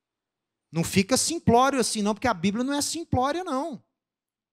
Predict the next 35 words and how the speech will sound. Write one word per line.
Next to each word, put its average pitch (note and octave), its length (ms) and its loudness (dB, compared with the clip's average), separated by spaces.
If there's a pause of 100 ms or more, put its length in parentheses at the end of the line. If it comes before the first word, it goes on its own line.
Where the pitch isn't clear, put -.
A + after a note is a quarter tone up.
(1600)
Pela A#3 200 8
consequência D4 960 2
do G#3 140 0
pecado, G#3+ 560 2
você A3 260 -2
sabe A#3+ 300 0
o C4+ 60 -4
quê? G3 180 0
A E3 80 0
gravidade F#3+ 680 -2
da, G3+ 340 2 (320)
do A3+ 140 -6
mesmo. B3+ 400 -4 (1600)
Por - 80 -4
isso E3+ 100 -2
que C4 60 4
eu B3+ 40 2
tento C#4 220 -2
explicar C4+ 360 -4
pras C4 140 -4
pessoas, G#3 400 -2
não F#3+ 160 -2
entra C4+ 380 0
nessa B3 360 -2
que A#3 140 -8
não A3 120 -4
tem A3 180 -6
pecadinho, F3+ 580 -6
pecadão, E3 380 -6
tudo E3 160 -10
é D#3 40 -4
pecado. F3+ 380 -8
Não, G3 500 2
tem G#3 300 0
sim. G#3 400 2